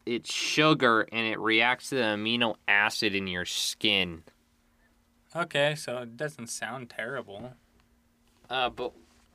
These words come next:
Speaker 1: well, how about a tanning booth? 'Cause we know that's just shining light on you.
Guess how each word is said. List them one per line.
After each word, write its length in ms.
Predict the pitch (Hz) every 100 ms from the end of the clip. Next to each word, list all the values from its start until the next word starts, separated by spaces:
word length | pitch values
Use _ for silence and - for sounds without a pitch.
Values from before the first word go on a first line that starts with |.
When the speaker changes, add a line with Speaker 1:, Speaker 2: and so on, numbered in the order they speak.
| -
Speaker 1:
well, 100 | 196
how 100 | 240
about 260 | 247 190 170
a 60 |
tanning 640 | 156 - - 156 147 120
booth? 280 | 101 95 -
'Cause 180 | 120 110
we 120 | 120
know 160 | 123 120
that's 200 | 113 -
just 300 | 107 - - -
shining 460 | - 113 107 101
light 240 | 104 110 104
on 160 | 95
you. 240 | 98 98